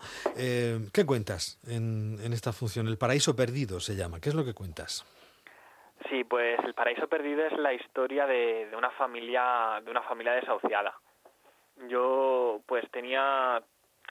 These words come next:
Speaker 2: tenía interés en contar alguna historia de, de tema social, pero que, que a su vez tuviera como una parte muy íntima de, de personajes. Entonces,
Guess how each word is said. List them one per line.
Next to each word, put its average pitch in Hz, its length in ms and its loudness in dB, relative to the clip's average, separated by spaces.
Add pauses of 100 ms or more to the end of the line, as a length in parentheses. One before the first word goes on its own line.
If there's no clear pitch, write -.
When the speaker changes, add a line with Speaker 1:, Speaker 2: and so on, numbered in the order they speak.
(100)
Speaker 2:
tenía 127 200 -6
interés 135 360 0
en 117 360 -10 (100)
contar 117 380 -2
alguna 117 420 0
historia 123 460 -2
de, 110 280 -4
de 113 120 -8
tema 123 280 -4
social, 135 460 0 (560)
pero 123 240 0
que, 120 480 0
que - 80 -4
a 107 60 -6
su - 80 -6
vez 117 120 0
tuviera 131 300 0
como 139 240 -2
una 131 200 2
parte 120 280 0
muy 135 240 -6
íntima 135 460 -2
de, 117 240 2
de 117 100 -8
personajes. 123 560 0 (220)
Entonces, 120 640 2